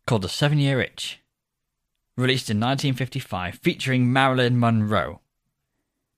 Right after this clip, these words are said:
I don't know what this film was about, because I've not watched it,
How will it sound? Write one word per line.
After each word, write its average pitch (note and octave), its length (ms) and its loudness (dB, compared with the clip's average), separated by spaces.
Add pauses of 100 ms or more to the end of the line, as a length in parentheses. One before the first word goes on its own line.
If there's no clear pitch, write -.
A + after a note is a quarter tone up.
(120)
I A2 60 -4
don't C3 120 2
know B2 80 2
what G2+ 120 -2
this G#2+ 100 -4
film A#2+ 180 2
was A2 160 2
about, C#3+ 320 0 (260)
because G#2+ 220 -4
I've G2 100 0
not G#2+ 140 2
watched F#2 240 -6
it, D#2+ 100 -14